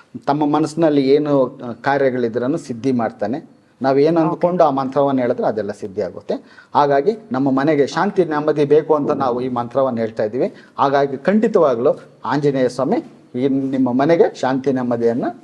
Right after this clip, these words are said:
Speaker 1: ದಯಪಾಲಿಸ್ತಾನೆ.
Speaker 2: ತುಂಬಾ ಸರಳವಾದ ಹಾಗೆ ಸುಲಭವಾದ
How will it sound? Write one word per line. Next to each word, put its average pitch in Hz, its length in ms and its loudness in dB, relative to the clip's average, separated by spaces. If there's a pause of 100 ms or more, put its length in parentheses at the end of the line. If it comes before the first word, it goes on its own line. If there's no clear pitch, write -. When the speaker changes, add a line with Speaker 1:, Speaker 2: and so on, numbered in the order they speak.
Speaker 1:
ದಯಪಾಲಿಸ್ತಾನೆ. - 720 -2 (380)
Speaker 2:
ತುಂಬಾ 208 640 2 (420)
ಸರಳವಾದ 233 640 4 (280)
ಹಾಗೆ 214 300 2
ಸುಲಭವಾದ 214 960 2